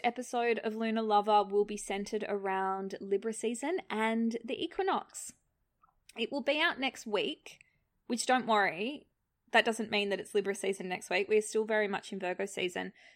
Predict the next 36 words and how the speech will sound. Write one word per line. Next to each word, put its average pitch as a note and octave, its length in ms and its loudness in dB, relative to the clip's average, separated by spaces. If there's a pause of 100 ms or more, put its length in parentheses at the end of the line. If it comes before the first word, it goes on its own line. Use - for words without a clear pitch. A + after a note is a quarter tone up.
(100)
but A#3 80 4
it A3+ 140 6
will A#3 140 -2
come A#3 500 -6
out G#3 400 0
a G#3+ 100 2
week F#3+ 580 -2 (180)
before F#3+ 720 -2
Libra F#3+ 260 -2
season, F3 640 -6 (100)
uh, F3+ 280 -4 (140)
because G#3+ 840 -2 (100)
I G#3+ 400 2
promised A3+ 440 -4
you G3 80 -10
guys F#3 300 -2
weekly - 320 -8
episodes, F3+ 680 -6
and G3 100 -4
in F#3+ 140 -6
order G3 200 -2
to G#3+ 160 -10
do G3 220 -2
that, - 320 -4 (520)
when G3 180 -4
Libra A3 240 2
season G3+ 640 -4
and F#3 260 -4
the F#3 60 -4
Libra F#3 300 -4
new G3 180 -6
moon F3+ 320 -6
are - 60 -12
so F3+ 240 -6
close - 320 -8
together, - 580 -2